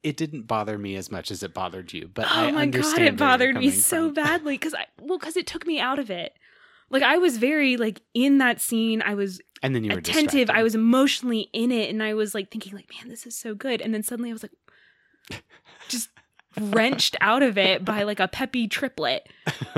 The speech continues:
Speaker 2: that came out of nowhere. And it happened, like, they do it, like, a couple times, and then it stops. And then they start singing Somewhere, which is a completely different tune.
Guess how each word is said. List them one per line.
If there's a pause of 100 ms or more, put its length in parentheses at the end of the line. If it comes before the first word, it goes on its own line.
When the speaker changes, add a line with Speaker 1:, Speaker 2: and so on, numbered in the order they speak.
(120)
Speaker 2:
that
came
out
of
nowhere.
And
it
happened,
like,
they
do
it,
like,
a
couple
times,
and
then
it
stops. (200)
And
then (200)
they
start
singing
Somewhere, (100)
which (200)
is
a
completely
different
tune.